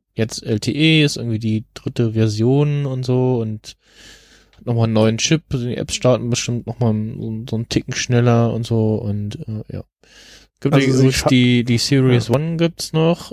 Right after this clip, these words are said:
Speaker 1: äh, für, was kostet die jetzt? Gucken wir mal.
Speaker 2: Ja, da habe ich jetzt nicht geguckt.
Speaker 1: Kaufen.
Speaker 2: Ähm,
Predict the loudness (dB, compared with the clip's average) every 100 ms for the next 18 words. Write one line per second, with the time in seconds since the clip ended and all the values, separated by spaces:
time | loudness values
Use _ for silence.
0 | -8 -4 -2 -2 -4 -6 -4 -2 0 0
1 | 0 -2 -4 -8 -8 -12 -6 -2 0 -2
2 | -6 -10 -12 -14 -6 -2 2 2 2 0
3 | -2 -2 -4 -6 -6 -4 -2 -4 -8 -16
4 | -12 -6 -6 -6 -20 -14 -10 -10 -4 -2
5 | 0 0 2 2 2 2 0